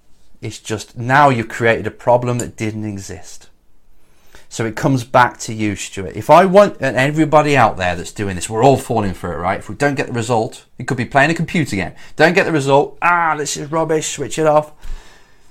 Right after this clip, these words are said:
No, if you just change one slight thing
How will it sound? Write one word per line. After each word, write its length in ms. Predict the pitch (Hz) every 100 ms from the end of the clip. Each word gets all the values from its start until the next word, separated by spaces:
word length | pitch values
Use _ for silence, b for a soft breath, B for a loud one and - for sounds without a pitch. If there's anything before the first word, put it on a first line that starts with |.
| b -
No, 300 | 135 107 90 - - -
if 100 | -
you 120 | 151
just 180 | 151 -
change 540 | - 170 139 92 - - - -
one 200 | 147 143
slight 480 | - - 160 156
thing 460 | - 170 170 104